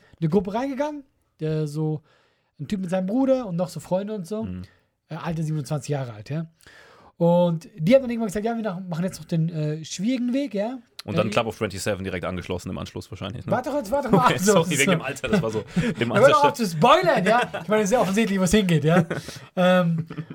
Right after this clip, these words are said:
Speaker 1: und dann hatte, äh, hatte das mit seinem Bruder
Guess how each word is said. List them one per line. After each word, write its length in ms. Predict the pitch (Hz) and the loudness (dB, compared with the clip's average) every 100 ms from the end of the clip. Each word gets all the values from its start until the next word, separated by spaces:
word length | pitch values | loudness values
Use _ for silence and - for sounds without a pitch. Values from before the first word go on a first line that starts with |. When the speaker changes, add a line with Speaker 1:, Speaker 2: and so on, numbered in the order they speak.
| 120 | -8
Speaker 1:
und 360 | 180 175 175 170 | 0 4 4 4
dann 80 | 185 | 2
hatte, 880 | 202 214 196 196 175 170 165 180 - _ _ | 2 2 2 2 2 2 2 -2 -8 _ _
äh, 60 | - | -6
hatte 140 | 214 | -2
das 100 | 240 | -2
mit 120 | 208 190 | 0 0
seinem 180 | 190 | 0
Bruder 420 | 170 262 269 294 | 0 2 2 0